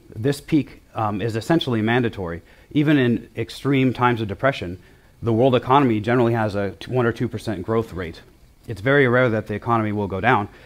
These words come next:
You'll see it one or two times in recent history, you know, since nineteen hundred. But the Earth can't sustain that.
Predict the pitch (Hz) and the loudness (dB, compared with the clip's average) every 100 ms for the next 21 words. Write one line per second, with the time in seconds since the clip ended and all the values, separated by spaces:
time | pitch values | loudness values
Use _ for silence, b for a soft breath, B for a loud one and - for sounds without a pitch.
0 | B - 120 143 113 - - - - b | B -6 -2 2 0 -2 -16 -20 -20 b
1 | b b - 127 135 120 - 143 131 123 | b b 0 2 4 2 0 0 4 4
2 | 110 - - - _ _ 117 110 120 101 | 2 -4 -18 -20 _ _ -6 -4 -4 -4
3 | 120 120 98 87 - _ - 113 101 127 | -8 -6 -8 -10 -14 _ -8 -6 -4 -4
4 | 104 117 107 101 120 98 80 _ _ _ | -2 -2 -4 -4 -4 -4 -10 _ _ _
5 | - _ _ _ B B B B 147 107 | -20 _ _ _ B B B B 4 4
6 | 123 175 175 - - - 127 110 110 - | 4 4 4 -6 -20 -4 -2 -2 -4 -2
7 | 123 98 78 | 0 0 -6